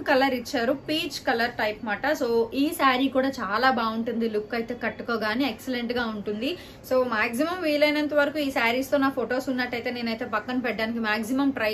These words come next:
చేస్తాను. And ఈ శారీ వచ్చేసి చూడండి ఎంత బాగుంది కదా శారీ. And అక్కడక్కడ మంచి మంచి colours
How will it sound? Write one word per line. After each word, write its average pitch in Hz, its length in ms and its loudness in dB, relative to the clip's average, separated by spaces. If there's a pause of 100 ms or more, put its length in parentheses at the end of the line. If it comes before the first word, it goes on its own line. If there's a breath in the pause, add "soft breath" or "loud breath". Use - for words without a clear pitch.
(120)
చేస్తాను. 226 460 0 (840 loud breath)
And 254 180 2 (440)
ఈ 311 40 4 (100)
శారీ 247 380 2
వచ్చేసి 262 420 0 (140)
చూడండి 277 380 4
ఎంత 277 200 2 (140)
బాగుంది 262 480 4
కదా 196 180 2 (200)
శారీ. 214 300 0 (220)
And 233 220 -2
అక్కడక్కడ 302 440 2 (120)
మంచి 254 280 -2
మంచి 294 260 0
colours 269 300 2